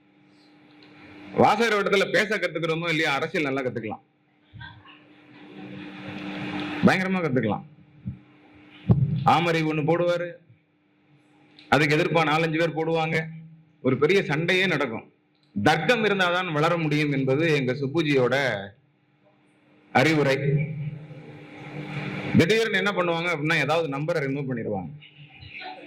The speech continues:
"அதை ஏன்டா ரிமூவ் பண்ணீங்க, ஏன்டா ரிமூவ் பண்ணீங்கன்னு" ஒரு நாலஞ்சு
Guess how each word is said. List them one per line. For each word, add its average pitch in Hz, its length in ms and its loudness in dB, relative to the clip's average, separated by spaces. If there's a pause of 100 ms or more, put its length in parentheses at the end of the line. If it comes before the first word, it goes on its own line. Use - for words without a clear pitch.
(2250)
"அதை 160 160 4 (140)
ஏன்டா 208 240 2 (120)
ரிமூவ் 202 300 -2
பண்ணீங்க, 214 300 -2 (220)
ஏன்டா 214 220 -2 (140)
ரிமூவ் 208 280 -8
பண்ணீங்கன்னு" 208 480 -4
ஒரு 180 140 -2
நாலஞ்சு 175 340 0